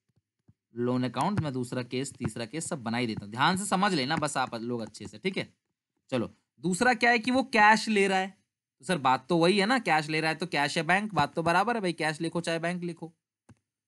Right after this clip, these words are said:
लेकिन अगर वो पैसे कम ले रहा है, वो कह रहा है कि पचास हजार की जगह वो सिर्फ पैंतालीस हजार रुपए ले रहा है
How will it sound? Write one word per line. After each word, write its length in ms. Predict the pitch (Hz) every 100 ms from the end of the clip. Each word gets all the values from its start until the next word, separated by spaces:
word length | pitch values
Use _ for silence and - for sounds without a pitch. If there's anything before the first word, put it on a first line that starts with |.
| _ _ _ _
लेकिन 480 | 139 185 254 311 277 - _ 139
अगर 300 | 170 233 262
वो 140 | 262 277
पैसे 320 | 208 208 269
कम 320 | 269 - 269 285
ले 180 | 226 165
रहा 120 | 131
है, 160 | 98
वो 160 | - 185
कह 140 | 208
रहा 80 | 196
है 60 | 220
कि 80 | 240
पचास 460 | 190 196 202 240
हजार 300 | 220 196 202
की 140 | 190 214
जगह 400 | 190 170 151 240 - _ - _ _ _ -
वो 140 | 170 214
सिर्फ 280 | 254 269 254 - -
पैंतालीस 520 | 180 180 202 220 254
हजार 260 | 226 214 202
रुपए 240 | 202 208
ले 160 | 190 127
रहा 120 | 120
है 120 | 98